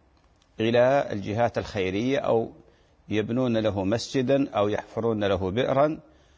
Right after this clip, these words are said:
من دون علم بقية الورثة، وهذا ظلم يا إخواني. لا يجوز لواحد من الورثة أو الاثنين أن يتصرفوا في التركة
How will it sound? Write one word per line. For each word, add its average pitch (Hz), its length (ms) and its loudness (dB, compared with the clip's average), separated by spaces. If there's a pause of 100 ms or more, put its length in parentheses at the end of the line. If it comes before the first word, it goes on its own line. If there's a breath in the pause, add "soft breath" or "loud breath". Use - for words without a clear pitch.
(160 soft breath)
من 113 220 -2
دون 151 240 2
علم 143 300 2
بقية 127 480 0
الورثة، 131 460 0 (1160)
وهذا 117 360 0
ظلم 135 300 2
يا 107 160 -2
إخواني. 110 460 -2 (680)
لا 139 280 4
يجوز 143 360 0
لواحد 113 1200 -2
من 107 200 -2
الورثة 95 520 0
أو 110 240 2
الاثنين 90 540 -2 (580 soft breath)
أن 107 140 0
يتصرفوا 113 840 0
في 101 360 -4
التركة 135 640 0